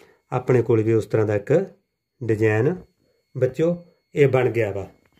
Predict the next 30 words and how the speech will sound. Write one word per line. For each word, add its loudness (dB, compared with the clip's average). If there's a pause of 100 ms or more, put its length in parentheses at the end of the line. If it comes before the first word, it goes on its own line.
(420)
ਤੁਸੀਂ 0
ਵੀ 4
ਇਸ 4
ਤਰ੍ਹਾਂ 0
ਦਾ 0
ਡਿਜ਼ਾਈਨ, 0
ਅਹ, -2
ਬਣਾਉਣਾ 4
ਘਰ 0
ਦੇ 4
ਵਿੱਚ 0
ਸਾਰੇ 0
ਬ-, -4 (140)
ਸਾਰੇ -2
ਬੱਚਿਆਂ 0
ਨੇ -2
ਬੱਚਿਓ। -2 (1200)
ਬੱਚਿਓ, -16 (520)
ਅੱਜ -12
ਦਾ -4
ਐਮ -4
ਸੀ -8
ਕਿਊ 0
ਆਪਣਾ, 2 (1120)
ਆਪਣੇ 0
ਕੋਲੇ 2 (140)
ਡਿਜ਼ਾਈਨ 2
ਬਣਿਆ 2
ਹੋਇਆ 0
ਦੇਖੋ। -2